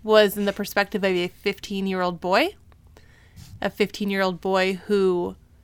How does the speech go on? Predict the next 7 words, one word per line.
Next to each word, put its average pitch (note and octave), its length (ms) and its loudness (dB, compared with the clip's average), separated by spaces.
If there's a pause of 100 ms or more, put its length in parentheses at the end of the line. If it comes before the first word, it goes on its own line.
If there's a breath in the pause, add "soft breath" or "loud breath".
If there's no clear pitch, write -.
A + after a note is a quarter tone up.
(1080 soft breath)
found G#3 420 4
himself F#3+ 420 -2
very F3+ 280 2
unattractive - 760 -4 (100)
and G3+ 140 -2
was F#3+ 120 -4
often F#3+ 420 -2